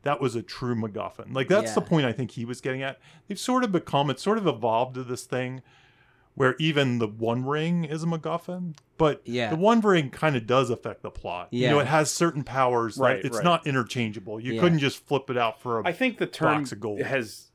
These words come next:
Speaker 3: kind of extended beyond that,
Speaker 1: I,
Speaker 3: though.
Speaker 1: I think you're right.
Speaker 3: I think it doesn't matter that it's interchangeable. It just is the thing
Speaker 2: Yeah.
Speaker 3: that they're chasing.
Speaker 1: I, I've,
Speaker 3: or
Speaker 1: I've even heard people just basically extend it to the character goal.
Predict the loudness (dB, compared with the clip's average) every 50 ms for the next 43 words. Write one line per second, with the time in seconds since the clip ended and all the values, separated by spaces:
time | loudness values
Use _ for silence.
0 | _ -14 -6 -2 -2 0 0 0 -2 -2 -2 0 0 0 0 0 0 -2 -2 0
1 | 0 -2 -2 -4 -6 -4 0 0 0 0 0 -4 _ 0 0 2 2 2 2 2
2 | 2 2 2 2 2 2 0 2 0 0 0 0 -2 -2 0 0 2 2 2 2
3 | 2 0 -2 -4 -6 -6 -6 -6 -6 -8 -6 -6 -6 -8 -8 -6 -4 -2 -4 -4
4 | -4 -6 -2 -2 -2 0 0 -2 -4 -2 -2 -2 -2 -2 -2 -4 -6 -10 -12 -16
5 | _ _ -14 -8 -4 -2 -2 0 0 -2 -2 -2 -4 -4 -6 -6 -6 -4 0 0
6 | 0 0 2 0 0 -2 -4 -6 -2 -2 0 0 0 0 0 0 2 2 2 0
7 | 0 -2 -6 -6 -4 -6 -6 -6 -8 -12 -12 -10 -10 -8 -8 -8 -8 -10 -10 -8
8 | -8 -10 -10 -10 -12 -8 -6 -4 -4 -4 -6 -8 -10 -10 -10 -8 -8 -8 -10 -12
9 | -14 _ _ _ _ _ -14 -12 -10 -6 -4 -4 -4 -6 -8 -12 -12 -10 -10 -10
10 | -10 -10 -12 _